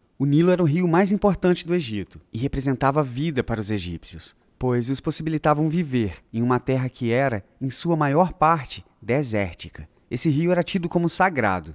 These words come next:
mas com essa primeira praga, o que era fonte de vida se transformou em fonte de morte. Agora, ele não poderia mais dar alimento,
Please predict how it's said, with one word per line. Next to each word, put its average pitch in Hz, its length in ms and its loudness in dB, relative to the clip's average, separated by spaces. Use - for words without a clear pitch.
mas 113 180 0
com 135 80 0
essa 135 180 2
primeira 139 440 2
praga, 117 580 0
o - 60 -14
que 143 160 2
era 147 120 4
fonte 165 380 -2
de 127 140 -4
vida 113 420 -2
se - 140 -4
transformou 123 480 0
em 127 100 0
fonte 143 380 -2
de 156 100 0
morte. 101 560 -2
Agora, 107 560 2
ele 120 160 -2
não 143 140 2
poderia 156 360 -2
mais 143 220 -2
dar 151 180 0
alimento, 143 580 0